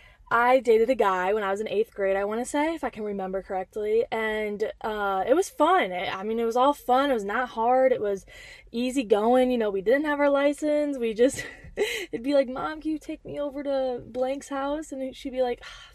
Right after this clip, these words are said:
fine, sure." And, you know, we would just hang out, whatever. And, um, anyway, so that ended, though, when I was a freshman in high school because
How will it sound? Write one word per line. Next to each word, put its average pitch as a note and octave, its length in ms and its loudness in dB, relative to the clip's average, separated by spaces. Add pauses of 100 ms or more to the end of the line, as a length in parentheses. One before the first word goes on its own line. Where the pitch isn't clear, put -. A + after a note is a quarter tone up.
fine, B3+ 460 -10
sure." A3+ 480 -8 (420)
And, A#3+ 360 -2
you C4 80 2
know, A3 180 0
we A#3 60 2
would A#3+ 80 -6
just B3+ 160 -2
hang G#3+ 260 -4
out, A3+ 320 2
whatever. A3+ 540 -2 (460)
And, A#3+ 400 2
um, G#3+ 600 -2 (260)
anyway, A#3+ 480 0
so B3 720 2
that A#3 340 -2
ended, A#3 460 2
though, F#3+ 380 0
when G3 180 -2
I G#3 140 -4
was G3+ 140 -4
a F#3+ 40 -6
freshman A3 480 -2
in F#3 180 -10
high A#3+ 280 -4
school F#3 400 -4
because G3 640 -4